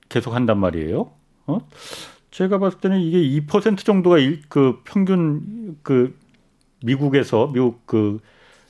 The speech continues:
연준에서 목표로 하는 물가 상승률인 것 같은데 오 퍼센트를 이렇게 계속 넘는데 이게 어떻게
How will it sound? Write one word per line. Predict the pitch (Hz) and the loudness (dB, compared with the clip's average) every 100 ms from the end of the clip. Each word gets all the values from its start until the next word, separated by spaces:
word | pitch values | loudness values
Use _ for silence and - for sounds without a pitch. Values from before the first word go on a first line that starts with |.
| _ | _
연준에서 | 110 123 117 117 104 92 82 110 226 _ _ _ - | -4 -2 -2 -2 -2 -4 -4 -4 -8 _ _ _ -10
목표로 | 101 - 135 117 | -10 -2 0 2
하는 | 113 107 98 | 2 -2 -4
물가 | 107 107 110 | -4 -2 -2
상승률인 | 123 110 117 101 95 | -2 -6 -4 -2 -2
것 | 87 | -2
같은데 | 82 - 85 104 80 67 _ - - _ | -4 -6 -4 -2 -2 -6 _ -20 -20 _
오 | - 127 | -2 0
퍼센트를 | - 202 214 - 180 | 2 0 0 -2 0
이렇게 | 160 180 | 2 0
계속 | - 120 143 | -2 0 2
넘는데 | 117 98 90 110 87 67 - _ _ _ - - - - | 2 0 0 0 0 -4 -14 _ _ _ -20 -20 -20 -10
이게 | 139 202 196 | 0 4 6
어떻게 | 160 120 123 175 165 143 - | 6 2 0 2 4 2 -2